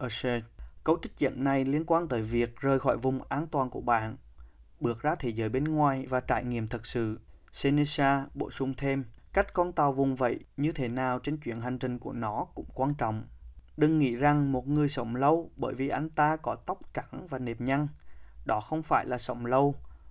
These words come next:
đó chỉ là tồn tại lâu mà thôi. Người đó chắc hẳn đã có chuyến hành trình dài, vùng vẫy trong những trận cuồng phong khi anh ta rời bến cảng, bị trôi dạt theo nhiều hướng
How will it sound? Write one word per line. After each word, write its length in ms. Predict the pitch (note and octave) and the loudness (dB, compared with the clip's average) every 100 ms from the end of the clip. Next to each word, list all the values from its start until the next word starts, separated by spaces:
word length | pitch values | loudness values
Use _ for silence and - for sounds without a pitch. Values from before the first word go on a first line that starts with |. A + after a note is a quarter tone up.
| - | -16
đó 220 | C#3 A#2 A2+ | -4 -4 -2
chỉ 140 | B2+ B2 | -4 -2
là 140 | B2+ | -2
tồn 260 | B2 B2 A#2+ | -2 -4 -2
tại 180 | A2 A2 | -2 0
lâu 240 | A#2+ C3 | 0 0
mà 180 | C3+ A#2 | 0 -4
thôi. 380 | - C#3 C3 A2 - - - - - | -2 -2 -2 -6 -12 -12 -12 -14 0
Người 200 | D3+ D3+ | 4 4
đó 220 | A#2 A#2 - - | 2 -2 -4 -2
chắc 180 | G#3+ | -2
hẳn 260 | - C3+ A#2 - | -2 -4 -4 -6
đã 180 | C#3 G#2+ | -6 -4
có 380 | A2 G#2 - - - | -6 -8 -10 -18 -12
chuyến 240 | - A2+ A#2+ | -4 -2 -2
hành 180 | C#3 C#3 | -2 -2
trình 240 | C#3 C3 | -2 0
dài, 420 | B2 C3+ C3 A#2 - - - - | 2 2 2 -2 -10 -18 -10 0
vùng 200 | C#3 C3 | 2 4
vẫy 240 | C3 G#2+ - | 2 0 -2
trong 200 | D3+ D#3+ | -2 0
những 160 | C3 | -2
trận 300 | - A#2+ A2+ | -2 -2 -2
cuồng 240 | A2+ C3+ A#2 | -2 -4 -2
phong 340 | C3 C3 D3 D3 - - - | 0 2 0 -4 -14 -20 -8
khi 180 | C#3+ | -2
anh 160 | C#3+ D3 | 0 2
ta 180 | C#3+ C#3 | 2 2
rời 240 | C3 B2 | 2 0
bến 200 | A2 G#2 | 0 -2
cảng, 300 | G#2+ A#2+ A2 - - - - - - | -2 -2 -2 -8 -16 -18 -20 -8 -4
bị 160 | B2 A#2+ | 0 2
trôi 160 | E3+ | 4
dạt 320 | D#3 C3 A#2+ | 4 2 2
theo 120 | - D#3 | -2 0
nhiều 260 | D3+ C#3 | 2 2
hướng 320 | A2 A2+ B2 | 2 0 0